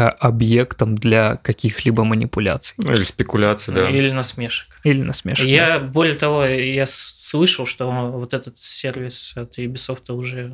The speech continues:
Speaker 3: ну, существует. Я также слышал, что там обороты из разряда, ну, несколько тысяч долларов. Ну, короче, мизер после запуска.
Speaker 1: Мгм.
Speaker 3: Но руководство говорит: "Да нам пофиг".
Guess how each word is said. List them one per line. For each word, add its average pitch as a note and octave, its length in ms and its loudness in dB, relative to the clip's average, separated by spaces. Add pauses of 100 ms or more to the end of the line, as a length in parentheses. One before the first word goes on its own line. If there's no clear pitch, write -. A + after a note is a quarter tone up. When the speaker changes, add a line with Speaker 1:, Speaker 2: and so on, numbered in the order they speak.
(120)
Speaker 3:
ну, C3 180 -8
существует. - 720 -4 (880)
Я C3 100 2
также D3 240 2
слышал, D#3 360 0
что - 200 0
там C3+ 240 0
обороты C3+ 640 2 (520)
из A#2+ 480 -6
разряда, B2+ 600 -2
ну, C3+ 160 -2
несколько C#3 560 -2
тысяч - 480 -8
долларов. A#2+ 460 -6
Ну, D#3 220 -2 (140)
короче, D#3 360 0
мизер C#3+ 520 0
после A#2+ 340 -6
запуска. B2 600 -4 (140)
Speaker 1:
Мгм. - 100 -20 (520)
Speaker 3:
Но C3+ 340 4
руководство C3+ 720 0
говорит: B2+ 580 -2
"Да B2+ 140 2
нам E3 240 2
пофиг". - 460 -6